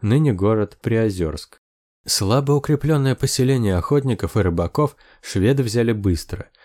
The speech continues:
Жителей пленили и отправили к Торгельсу на строительные работы таскать камни. Небольшое, в триста воинов, воинство Сигурда принялось спешно возводить стены из брёвен,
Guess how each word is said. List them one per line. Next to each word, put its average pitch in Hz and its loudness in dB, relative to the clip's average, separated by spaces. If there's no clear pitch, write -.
Жителей 139 2
пленили 135 2
и 85 2
отправили 104 2
к - -8
Торгельсу 131 0
на 120 2
строительные 110 0
работы 101 -2
таскать - -6
камни. 82 -4
Небольшое, 123 0
в - -20
триста 147 2
воинов, 110 0
воинство 113 0
Сигурда 127 0
принялось 131 0
спешно 127 -2
возводить 90 -2
стены 104 0
из 80 -4
брёвен, 104 0